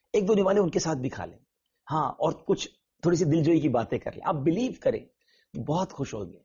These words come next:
وہ بہت یاد رکھیں گے کہ ہمارے ساتھ بیٹھ کر انہوں نے دو نوالے کھائے تھے۔ اور کبھی کبھی تو اس طرح کا کھانا جو ہے نا بڑے بڑے لذیذ کھانوں سے زیادہ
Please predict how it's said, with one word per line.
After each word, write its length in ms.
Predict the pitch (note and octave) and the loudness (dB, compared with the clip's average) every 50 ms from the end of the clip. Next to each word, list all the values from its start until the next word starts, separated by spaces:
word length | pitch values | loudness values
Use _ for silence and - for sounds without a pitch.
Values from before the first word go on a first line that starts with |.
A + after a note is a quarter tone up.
| _ | _
وہ 60 | - C3+ | -14 -10
بہت 280 | C#3 E3 F#3+ G#3 G3 D#3+ | -8 -6 -4 -4 -4 0
یاد 300 | C#3+ C3 B2+ C#3+ E3+ D#3+ | 2 2 2 2 2 2
رکھیں 340 | D3+ C#3 - - C#3+ C#3 | 0 -2 0 0 0 0
گے 60 | C#3+ C#3 | 0 0
کہ 100 | C#3+ C#3 | 0 0
ہمارے 260 | B2 B2 C#3 D3+ E3 | 2 2 2 2 0
ساتھ 200 | D#3+ E3+ D#3+ D#3 | 0 0 0 0
بیٹھ 320 | C3 A#2 C#3+ D3 D#3+ - | 2 2 2 0 0 0
کر 100 | - F3+ | -2 -2
انہوں 160 | D#3+ D3 D3+ | 0 0 0
نے 60 | D#3 D3 | 2 2
دو 140 | C3 C#3 | 2 4
نوالے 300 | B2+ B2+ A#2+ A#2+ A#2 A2+ | 2 4 2 2 0 0
کھائے 200 | G#2+ - - - | -4 -6 -10 -14
تھے۔ 120 | - - B2+ | -14 -16 -20
اور 380 | _ _ - - - - F3 | _ _ -20 -16 -4 -4 -4
کبھی 300 | F3 - - A3+ G3+ C4 | -4 0 -2 0 0 0
کبھی 220 | G#3 B3 G#3+ G#3 A#3+ | 0 0 0 2 2
تو 80 | B3+ | 2
اس 100 | B3 - | 2 0
طرح 180 | - - A3+ A#3+ | 0 0 0 0
کا 120 | - - | 0 0
کھانا 300 | - - D#3+ E3+ F#3 G#3 | 0 0 0 0 2 2
جو 120 | G3+ F3+ F#3+ | 2 4 4
ہے 60 | F#3+ | 4
نا 80 | G#3 G3 | 4 2
بڑے 420 | D3+ C3+ C3+ E3 C4 C4+ C4+ A#3+ | 0 -2 -2 0 2 4 4 4
بڑے 380 | E3+ D3 C#3 D3+ G3+ A3+ A3+ G3+ | 4 2 0 2 2 4 4 6
لذیذ 380 | E3+ D#3+ E3 E3 A3 A3 D#3+ | 4 4 4 4 2 2 0
کھانوں 260 | - D3 D#3+ F3 F#3 | 0 -2 0 2 2
سے 100 | F#3+ D#3+ | 2 2
زیادہ 320 | F3+ E3+ D#3+ D#3+ F#3 - | 2 2 4 4 2 2